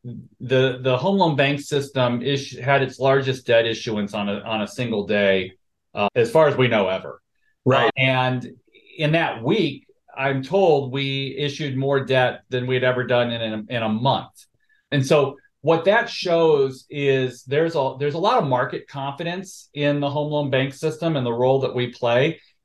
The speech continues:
Speaker 1: And it really demonstrated the ability of home loan bank balance sheets to be elastic, to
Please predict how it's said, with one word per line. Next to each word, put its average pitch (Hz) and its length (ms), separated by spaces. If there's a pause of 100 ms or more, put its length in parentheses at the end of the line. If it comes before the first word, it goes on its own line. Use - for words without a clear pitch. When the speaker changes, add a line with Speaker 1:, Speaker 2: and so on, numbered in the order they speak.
(100)
Speaker 1:
And 143 520
it 151 340
really 170 300
demonstrated 135 880
the 127 100
ability 143 640
of 120 240
home 147 180
loan 135 200
bank 131 280
balance 131 400
sheets - 500 (220)
to 139 180
be 131 520
elastic, 120 600 (560)
to 131 540